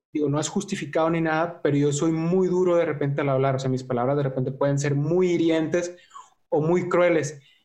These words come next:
Y hasta cierto momento, hasta hace poco, no me daba cuenta de eso, ¿no? O sea, de repente decía palabras sin reflexionar realmente sobre lo que estoy diciendo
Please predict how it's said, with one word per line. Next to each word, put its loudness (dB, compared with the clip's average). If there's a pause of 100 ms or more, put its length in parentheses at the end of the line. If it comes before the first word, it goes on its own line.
(140)
Y 0
hasta 0
cierto 0
momento, 2
hasta -2
hace 0
poco, -2 (100)
no 2
me 2
daba 2
cuenta -2
de 2
eso, -4
¿no? 0
O 0
sea, -2 (460)
de -2
repente 0
decía 0
palabras 2
sin -2
reflexionar 0
realmente 2
sobre 0
lo 0
que -2
estoy 0
diciendo 0